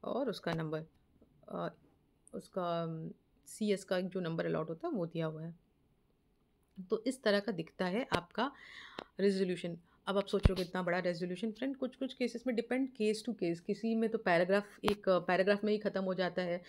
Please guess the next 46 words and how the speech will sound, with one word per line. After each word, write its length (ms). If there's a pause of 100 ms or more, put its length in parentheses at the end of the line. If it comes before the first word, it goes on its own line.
(160)
किसी 160
में 100
दो 100
पैराग्राफ 480
में 100
ख़त्म 220
हो 100
जाते 240
हैं, 100
किसी 180
में 100
एक 280
पेज 200
लग 180
जाता 300
है 60
बनाने 340
में। 200 (400)
So 100
depend 340 (120)
case 320
to 60 (140)
case, 360
मैटर 380
क्या 260
है, 160
क्या-क्या 300
कंसीडर 440
करना 300
है, 200 (520)
तो 60
हर 180
केस 300
में 80
अलग-अलग 500
रहता 280
है। 60
इसमें 140
कोई 100
फिक्स 460
रिजिड 360
रूल 240
नहीं 200
है 80
कितना 340
लेंथ 220